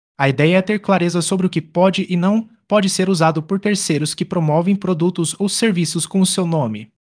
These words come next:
Ao aplicar as políticas corretas, você ganha controle sobre a experiência do usuário e protege a reputação da sua marca.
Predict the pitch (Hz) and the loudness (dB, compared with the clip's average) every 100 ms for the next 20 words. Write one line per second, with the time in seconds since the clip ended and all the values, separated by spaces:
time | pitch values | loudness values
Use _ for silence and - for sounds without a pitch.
0 | _ 127 123 185 185 170 170 - 156 151 | _ 0 2 0 0 0 0 0 0 0
1 | - 156 - - 143 139 135 143 - - | -2 -4 -4 -2 0 0 0 -6 -8 -6
2 | 143 - 143 160 180 185 226 180 165 180 | -2 -2 0 2 2 0 0 2 2 2
3 | - 180 202 196 - 220 175 117 - 165 | 0 2 2 0 -2 0 2 0 -2 0
4 | 185 185 170 175 170 180 165 196 196 185 | 2 4 4 4 2 -2 -4 -2 2 2
5 | 185 160 202 - 190 - 170 135 - 185 | 4 2 -2 -2 -2 0 0 0 0 0
6 | 170 139 117 - - | 2 0 -4 -8 -20